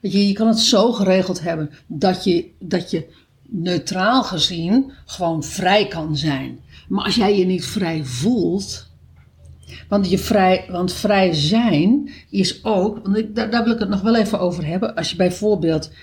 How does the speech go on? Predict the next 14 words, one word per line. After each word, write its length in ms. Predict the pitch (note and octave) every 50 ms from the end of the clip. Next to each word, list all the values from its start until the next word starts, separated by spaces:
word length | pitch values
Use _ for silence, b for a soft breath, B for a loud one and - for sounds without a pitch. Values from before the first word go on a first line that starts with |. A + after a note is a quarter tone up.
| B B B
vrij 500 | B - - - F#3+ F#3+ F#3+ G3+ G3 D#3
bent 300 | D3+ E3+ E3 E3 D#3+ -
in 220 | - F3+ E3 F3+ -
investeringen 840 | - G3+ F#3+ F3 A3 - - - - F#3+ E3+ F3+ F3 E3 D3 C#3 C#3 C3+
te 140 | C#3+ D3
doen, 300 | C#3 D3 D3 C#3+ D3+ -
om, 300 | E3+ D#3+ D#3 D3 D3+ D3+ B B B B
om 220 | B F#3 F3+ F#3 F3+
uitgaven 640 | - F#3 F#3+ G#3 G3 - - F3 D3+ C#3+ C#3 C3+ C3+
te 140 | - D#3+
doen, 260 | C#3+ D3+ D3 D3+ - -
om, 320 | F#3 E3+ D#3+ E3+ E3+ E3
om, 340 | E3+ E3 D#3+ D#3+ D#3 D3+ - B B B B B B B B B B -
ehm, 1120 | - G3 F#3 F3+ F3 E3+ F3 F3 E3 E3 E3+ E3 E3 E3 D#3+ D#3+ D#3+ D#3+ D#3+ D#3 D#3 D#3